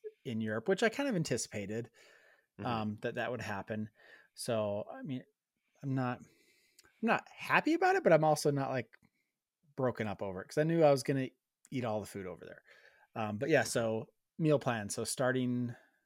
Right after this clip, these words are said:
Speaker 1: uh, Monday, 'cause with Mother's Day tomorrow,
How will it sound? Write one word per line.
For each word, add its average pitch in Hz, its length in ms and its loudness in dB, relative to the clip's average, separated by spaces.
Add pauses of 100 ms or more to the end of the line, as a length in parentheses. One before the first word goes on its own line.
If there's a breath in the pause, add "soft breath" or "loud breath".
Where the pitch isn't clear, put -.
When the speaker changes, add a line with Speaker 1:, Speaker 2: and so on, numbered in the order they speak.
(100)
Speaker 1:
uh, 107 300 -6 (560)
Monday, 123 540 -2
'cause 120 280 -6
with - 180 -8
Mother's 117 280 -4
Day 110 120 0
tomorrow, 107 560 -6